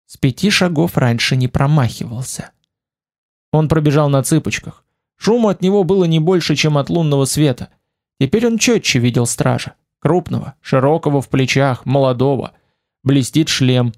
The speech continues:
Мелкими искорками посверкивают наклепанные на кольчугу железные бляхи. Страж прислонился к стене.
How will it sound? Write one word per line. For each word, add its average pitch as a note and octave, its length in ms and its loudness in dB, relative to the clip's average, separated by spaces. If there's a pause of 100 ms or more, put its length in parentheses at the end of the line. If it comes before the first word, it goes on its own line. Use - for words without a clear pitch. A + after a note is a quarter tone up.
(240)
Мелкими F3+ 600 2
искорками E3+ 480 0
посверкивают E3 880 0 (160)
наклепанные C#3 640 0
на C3 140 0
кольчугу F3 580 0
железные B2 520 0
бляхи. A#2 520 -2 (640)
Страж B2 420 0
прислонился B2 640 0
к - 80 -8
стене. B2+ 520 0